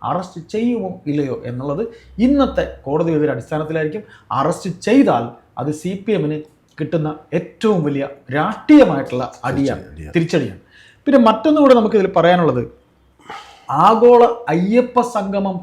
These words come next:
Speaker 1: തുടങ്ങിയത് മുതൽ തുടങ്ങിയ വിഷയമാണിത്. ഈ ആഗോള അയ്യപ്പ സംഗമത്തിന്റെ ഫണ്ട് ഇവിടെ ആശമാർക്ക് കൊടുക്കാൻ കാശില്ല, ഇവിടെ കൊടും ദാരിദ്ര്യമാണെന്ന് പറഞ്ഞപ്പോൾ ആ ഫണ്ട് എവിടുന്നാ ചെയ്തെന്നാ പറഞ്ഞ് സംഭാവനകൾ കിട്ടുന്നതിൽ നിന്നും ദേവസ്വം ബോർഡിന്റെ കാശിൽ നിന്നും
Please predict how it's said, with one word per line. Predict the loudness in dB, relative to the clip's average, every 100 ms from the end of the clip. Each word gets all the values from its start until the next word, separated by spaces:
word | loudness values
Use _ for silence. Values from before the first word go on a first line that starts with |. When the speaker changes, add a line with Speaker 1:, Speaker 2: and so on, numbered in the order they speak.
| -4
Speaker 1:
തുടങ്ങിയത് | -4 0 -2 -2
മുതൽ | -6 -4
തുടങ്ങിയ | -4 -6 -6
വിഷയമാണിത്. | -8 -4 -4 -4 -10 -20 _ _ _ 0
ഈ | 2
ആഗോള | 2 0 0 2 2
അയ്യപ്പ | 2 -2 -6 -6
സംഗമത്തിന്റെ | -10 -12 -10 -6 -6
ഫണ്ട് | -4 -4 -2 -2 -4 -4 _ _ -8
ഇവിടെ | 0
ആശമാർക്ക് | 2 2 -4 -4 -2 0 0 -2
കൊടുക്കാൻ | -4 -4 -8 -4
കാശില്ല, | -4 -4 -6 -6 -2 -4 -6 -20 _
ഇവിടെ | 0 2 2 -2 -14 -2
കൊടും | -2 0
ദാരിദ്ര്യമാണെന്ന് | 2 2 2 -2 -4 -4 -4
പറഞ്ഞപ്പോൾ | -4 -4 -6 -4
ആ | -2 -4
ഫണ്ട് | -4 -4 -2
എവിടുന്നാ | -2 -2 -4 -6
ചെയ്തെന്നാ | -6 -6 -6 -6
പറഞ്ഞ് | -6 -10 -14 _
സംഭാവനകൾ | -8 -2 0 0 4 4 4 0 -4
കിട്ടുന്നതിൽ | -2 -2 0 2 2 0
നിന്നും | -6 -8 -8 -8 -14 _ 2
ദേവസ്വം | 4 6 4 2 0
ബോർഡിന്റെ | 0 2 2 4
കാശിൽ | 2 0 -4
നിന്നും | -4 -8 -10